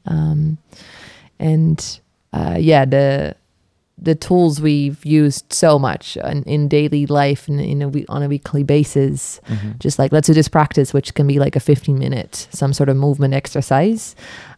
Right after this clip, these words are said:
Speaker 1: um, or some sort of breathing exercise, which then just softens us up and brings us back to connection. And,
Speaker 2: Mm.
Speaker 1: and that's it. I think that's, yeah, it really helped, helped to feel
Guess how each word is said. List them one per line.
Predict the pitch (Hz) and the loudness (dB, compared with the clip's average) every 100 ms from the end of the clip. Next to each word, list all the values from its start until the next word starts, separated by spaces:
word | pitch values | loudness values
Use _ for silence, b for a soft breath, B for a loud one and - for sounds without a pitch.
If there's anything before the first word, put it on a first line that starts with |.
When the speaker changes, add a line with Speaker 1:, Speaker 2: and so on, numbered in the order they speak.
| - | -2
Speaker 1:
um, | 139 131 131 | 2 2 4
or | 143 139 | 4 4
some | 131 139 | 2 0
sort | 139 135 | 0 -2
of | |
breathing | - 147 139 | 2 4 4
exercise, | 139 - 120 - 135 185 165 | 2 -2 -4 -2 -2 -2 -4
which | 151 - | -6 -2
then | 143 139 170 - _ | -2 -2 -6 -10 _
just | - - - - _ _ _ _ _ _ _ _ | -8 -8 -12 -14 _ _ _ _ _ _ _ _
softens | - 160 147 151 143 147 | -2 2 2 2 0 0
us | 143 | 2
up | 139 190 | 0 0
and | 160 | -4
brings | 156 151 | -2 -2
us | 151 147 | -2 -2
back | 165 - | -4 -2
to | 170 | -4
connection. | 180 156 - - 185 | 0 0 -2 -4 -2
And, | 165 160 160 | 0 0 -2
Speaker 2:
Mm. | 107 117 139 B B B - | -4 -6 -12 B B B 0
Speaker 1:
and | 175 | 2
that's | 175 185 - | 4 2 4
it. | 196 - | 2 2
I | 147 | 0
think | 156 151 | 4 6
that's, | 143 - - - - - _ _ - | 4 2 -6 -8 -10 -12 _ _ 2
yeah, | 175 151 | 4 4
it | - 143 | 2 4
really | 160 156 | 4 4
helped, | 135 143 143 - - b b b b b b b b b _ | 4 4 2 -2 -14 b b b b b b b b b _
helped | - 185 190 | 4 4 4
to | 190 | -2
feel | - 180 170 160 156 151 143 | 2 4 6 6 6 4 -2